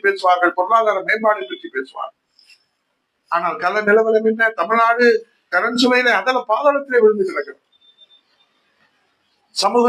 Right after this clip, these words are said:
நீதியை கேள்வி கேட்க முடியவில்லை. சட்டம் ஒழுங்கு சந்தி சிரிக்கிறது. இந்த முறைகேடுகளை எல்லாம் அவர்கள் மூடி மறைக்கத்தான் விளம்பர வெளிச்சத்தை கையிலே போர்வாளாக வைத்திருக்கிறார். ஆளுகிற அரசு, ஆளுகிற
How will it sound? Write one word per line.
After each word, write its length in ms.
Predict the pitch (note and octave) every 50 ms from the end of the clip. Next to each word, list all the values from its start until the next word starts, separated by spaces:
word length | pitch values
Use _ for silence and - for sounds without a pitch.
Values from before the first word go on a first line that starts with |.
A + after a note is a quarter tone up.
| A#3 A3
நீதியை 340 | A#3 B3+ C4 C4 C4 B3+ A3 -
கேள்வி 240 | A#3 B3 C4 C#4 C#4 C4+
கேட்க 180 | C4+ C4+ C4+ C4+ B3+
முடியவில்லை. 480 | B3+ C4 C#4+ C#4+ C4+ C4 B3+ A#3+ A3 - - - _ _ _ _ _ _ _ _ _ _ _ _ _ _ _ _ _ _ _ _ _ _ _ _ _ _ _ _ _ _ _ _ _ _ _ -
சட்டம் 300 | G#3 A3+ A3 - C#4 C#4 C4
ஒழுங்கு 240 | C4 C#4 C4+ C#4 - -
சந்தி 220 | A3 B3+ C4+ C#4+ C4 -
சிரிக்கிறது. 500 | C4+ C#4 C#4 - C#4 C4 A#3+ - F3+ - - - _ _ _ _ _ _ _ _ _ _ _ _ _ _ _ _ _ _ _ _ _ _ _ _ _ _ _ _ _ _
இந்த 140 | C#3+ D3+ D#3+ D#3
முறைகேடுகளை 560 | F3 G3 A3 A3 A3 A3 A3 G#3+ G#3 G#3+ A3 A3+
எல்லாம் 320 | A3 A3+ A3+ A#3+ - - C#4 C4+ - _ E3
அவர்கள் 340 | D#3+ E3 D#3+ D#3 D#3 D3 C3+ - - _ _ _ _ _ _ _ _ _ _ _ _ _ _ _ -
மூடி 240 | E3 A3+ B3 A#3+ A#3 F3+ -
மறைக்கத்தான் 540 | - G#3 A3 A3 G#3+ F#3+ G3 G3 G3+ A3+ - -
விளம்பர 300 | E3 G3+ G#3+ A3 G#3 F#3 E3 D#3+
வெளிச்சத்தை 440 | E3+ - - G3 - - F3 D#3+ D#3 - -
கையிலே 320 | C#3 - F#3+ G3 F#3 F3 E3+ - -
போர்வாளாக 480 | G#3+ A3 A3+ A3+ G#3 G3 F3+ E3 D#3 C#3+
வைத்திருக்கிறார். 540 | C#3 - C3+ C3 - - _ G#2+ - - - _ _ _ _ _ _ _ _ _ _ _ _ _ _ _ _ _ _ _ _ _ _ _
ஆளுகிற 400 | - G#3 C4+ D4+ D4+ D4+ C#4+ B3+ A#3 A3
அரசு, 260 | A#3 C#4+ C#4 C#4 - C#4 B3 A3+
ஆளுகிற 260 | B3 C#4 C4+ C4 B3+